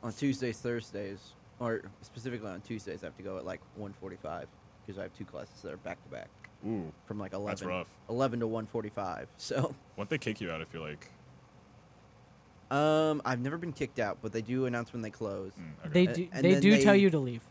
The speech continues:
Speaker 1: Yeah.
Speaker 3: I've been there multiple times and been
Speaker 1: Yeah, there,
Speaker 2: How are you in the
Speaker 1: okay.
Speaker 2: T D C
Speaker 1: Okay,
Speaker 2: that
Speaker 1: there
Speaker 2: long,
Speaker 1: was
Speaker 2: though?
Speaker 1: one time.
Speaker 3: Don't worry about it.
Speaker 1: <laughs> It was,
Speaker 3: <laughs>
Speaker 1: like, last semester. I just got done with a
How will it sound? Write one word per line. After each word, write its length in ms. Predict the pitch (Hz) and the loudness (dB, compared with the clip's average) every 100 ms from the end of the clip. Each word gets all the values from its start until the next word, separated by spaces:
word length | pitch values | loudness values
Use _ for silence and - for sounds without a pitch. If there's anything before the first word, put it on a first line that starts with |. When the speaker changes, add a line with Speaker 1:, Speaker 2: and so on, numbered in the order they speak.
| - | -2
Speaker 1:
Yeah. 240 | 127 117 | 0 4
Speaker 3:
I've 140 | 160 160 | 4 8
been 140 | 196 | 8
there 120 | 196 | 10
multiple 600 | 175 165 170 175 165 165 | 8 8 8 6 4 2
times 420 | 151 147 131 131 | 4 0 0 -2
and 160 | 135 135 | -4 -2
been 80 | 131 | 4
Speaker 1:
Yeah, 100 | 147 | 6
there, 100 | 233 | 8
Speaker 2:
How 60 | 269 | 8
are 20 | |
you 140 | 285 | 8
in 80 | 277 | 8
the 60 | 226 | 8
Speaker 1:
okay. 80 | - | 6
Speaker 2:
T 140 | 208 | 4
D 100 | 196 | 4
C 120 | 170 185 | 4 6
Speaker 1:
Okay, 20 | |
Speaker 2:
that 60 | 143 | 6
Speaker 1:
there 80 | 151 | 6
Speaker 2:
long, 80 | 156 | 4
Speaker 1:
was 80 | 139 | 2
Speaker 2:
though? 100 | 131 | 0
Speaker 1:
one 240 | 147 156 | 0 -2
time. 380 | 139 131 110 98 - - | -2 -4 -4 -10 -10 -2
Speaker 3:
Don't 120 | 143 | 0
worry 120 | 135 | 2
about 200 | 123 120 | 0 -2
it. 60 | 123 120 120 | -2 -2 0
Speaker 1:
<laughs> 160 | 120 | 0
It 40 | 135 | 2
was, 200 | 127 120 - | 2 0 0
Speaker 3:
<laughs> 60 | |
Speaker 1:
like, 180 | 120 - | 0 4
last 220 | 123 127 | 4 4
semester. 360 | 131 107 - 110 | -4 -8 -6 -4
I 120 | 104 104 107 110 | -4 -6 -16 -8
just 200 | 131 120 | -8 -4
got 220 | 117 104 | -4 -4
done 320 | 110 107 104 104 | -4 -6 -8 -10
with 160 | 107 | -10
a 180 | 90 - | -10 -10